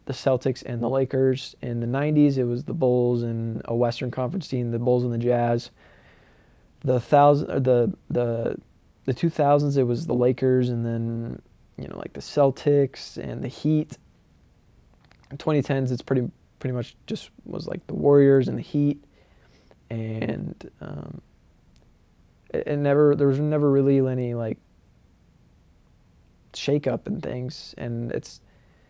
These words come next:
it's been pretty, uh, unusual, s-, to say the least, in terms of, like, who's been where, and it's been pretty different every season. There might be still, like, the, the same teams that come out at the championships, but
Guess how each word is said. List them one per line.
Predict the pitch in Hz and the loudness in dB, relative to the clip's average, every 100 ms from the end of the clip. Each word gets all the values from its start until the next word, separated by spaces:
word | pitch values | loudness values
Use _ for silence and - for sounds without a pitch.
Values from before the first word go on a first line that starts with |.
| _ _ _ _ | _ _ _ _
it's | 151 | -6
been | - 160 147 | 0 0 0
pretty, | - 151 147 143 139 135 | 0 4 6 6 4 4
uh, | 123 117 117 - - - _ _ _ _ _ _ _ _ _ _ _ _ _ _ _ _ 135 | 2 2 0 -4 -8 -16 _ _ _ _ _ _ _ _ _ _ _ _ _ _ _ _ -4
unusual, | 131 127 131 131 202 117 113 123 - | 0 2 4 4 2 0 -2 -6 -14
s-, | - - - - | -20 -18 -18 -18
to | - | -10
say | - 123 | -4 -2
the | 113 | 0
least, | 120 120 - | 0 0 -4
in | 123 | -8
terms | - 120 120 | -6 -4 -2
of, | 113 | -2
like, | 117 - | -2 -4
who's | - 131 | -2 -2
been | 123 123 117 | -2 -4 -4
where, | 117 117 113 117 | 0 0 0 -2
and | 117 113 - _ _ _ _ | -4 -8 -12 _ _ _ _
it's | - 123 | -6 -2
been | 143 131 | 0 0
pretty | - 139 | 2 2
different | 123 131 123 127 - | 2 0 0 -2 -2
every | 123 | 0
season. | 120 - 127 123 123 139 | 0 0 0 0 -2 -2
There | 131 | 0
might | 147 | 2
be | 143 | 2
still, | 131 - 127 | 0 0 2
like, | 123 123 - | 2 0 -6
the, | 120 127 - - | -8 -8 -12 -18
the | - | -16
same | - 131 123 | -8 -4 -4
teams | 117 131 127 123 | -4 -4 -2 0
that | 127 | -2
come | - 135 | -2 -6
out | 127 123 - _ | -4 -4 -6 _
at | 127 | -10
the | - | -10
championships, | - 139 127 113 - 117 - - | -10 -6 -4 -4 -4 -8 -10 -8
but | - | -8